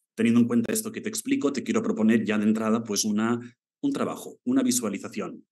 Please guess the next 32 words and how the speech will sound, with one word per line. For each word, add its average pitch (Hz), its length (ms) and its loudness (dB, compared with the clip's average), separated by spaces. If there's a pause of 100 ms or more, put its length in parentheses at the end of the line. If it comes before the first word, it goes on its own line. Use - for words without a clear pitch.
(180)
¿de 92 80 -8
acuerdo? 135 340 0
Para 120 160 -2
que 123 100 -4
tú 156 160 -6
esto 151 180 -2
lo 123 80 2
experimentes, 123 600 2
lo 98 100 -6
que - 80 -10
te 110 80 -6
estoy 107 220 0
hablando. 98 500 -2 (160)
Quiero 131 180 0
que 131 80 -2
lo 120 80 4
experimentes 120 880 2 (200)
en 98 100 -10
tu 107 120 -10
cuerpo, 117 360 0
en 113 100 2
tus 107 140 -2
emociones, 110 640 0
en 101 100 -4
tu 104 80 -8
energía. 101 520 -4 (380)
Así 107 200 -2
que 117 80 0
vamos 113 240 2
a 90 100 -4
ello. 85 300 -6 (920)
Bien, 127 500 0